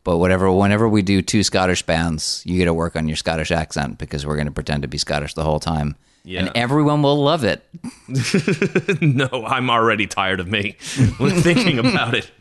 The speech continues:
Speaker 2: Uh, Emma Kitson writes, "Modest Mouth is such a pro-, prolific, important band to me, but, uh, I will never forget seeing a weird daytime Modest Mouse concert as a high school student. It was relatively tame until they played Float On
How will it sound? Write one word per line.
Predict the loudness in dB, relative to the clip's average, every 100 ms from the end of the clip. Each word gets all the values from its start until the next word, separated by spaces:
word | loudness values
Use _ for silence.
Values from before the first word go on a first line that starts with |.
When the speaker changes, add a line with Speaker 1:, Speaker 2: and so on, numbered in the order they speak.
| _ _ _ _ -10
Speaker 2:
Uh, | -4 -2 -4 -6 -12 _ _ 0
Emma | 0
Kitson | 2 -2 0 2 2
writes, | 2 2 -2 -10 -14 _ _ _ -4
"Modest | 0 0 2
Mouth | 2 2 0
is | -4
such | -4 -4
a |
pro-, | -8 -10 _ _ -20 _
prolific, | -2 0 2 0
important | -2 0 0 0
band | 0 0 0
to |
me, | 0 0
but, | 0 0 0 -4 _ _ _ _ _
uh, | -2 0
I | 2
will | 2
never | 2 2
forget | 0 0 0
seeing | 0 2
a | 2
weird | 2 2 0 0
daytime | 0 0 0 0
Modest | 2 0 -2
Mouse | -2 -2 -2
concert | -2 -2 -2 -2 -2 -4 _ _ -8
as | -4
a |
high | 0 -2
school | -2 -4
student. | -2 -2 0
It | -2
was | -2
relatively | 0 0 0 -2 -2 -2
tame | -2 -2 -2 -6 -12 -10
until | -6 -2 0
they | -2
played | 0 -2 -2
Float | -4 0 2
On | 2 0 -2